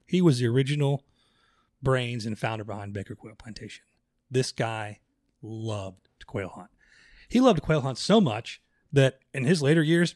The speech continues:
he never even pulled the trigger. He just wanted to be out there, watch the dogs work, drive the Jeep, crack a cold beer, sit by the fire and tell stories.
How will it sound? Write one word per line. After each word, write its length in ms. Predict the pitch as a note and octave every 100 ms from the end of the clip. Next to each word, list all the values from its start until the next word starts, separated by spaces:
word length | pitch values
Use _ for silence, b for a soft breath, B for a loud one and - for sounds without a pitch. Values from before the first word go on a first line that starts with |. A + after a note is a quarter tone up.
| _
he 140 | D3
never 280 | D#3+ A#2 G#2
even 120 | G#2
pulled 140 | G2+ G#2+
the 40 | G2
trigger. 300 | A#2 E2 - _ _
He 160 | C#3+
just 220 | D3 B2+ C3+
wanted 160 | A#2
to 60 | G#2
be 160 | B2+
out 160 | C3+ C3+
there, 180 | C#3 B2+
watch 220 | A2 -
the 80 | A#2
dogs 320 | B2 B2 A2+
work, 340 | C3 C3 - b b b b
drive 220 | - B2 B2+
the 40 |
Jeep, 400 | A2+ B2 B2 - _ _ _ _
crack 180 | - C3+
a 40 | B2+
cold 260 | C3 B2
beer, 400 | A#2+ A#2+ B2 A#2 _ - - - _
sit 220 | - C#3+
by 120 | C#3+
the 80 | C3
fire 280 | - B2 A#2
and 100 | G#2
tell 140 | - A2
stories. 500 | - G#2+ F2+ -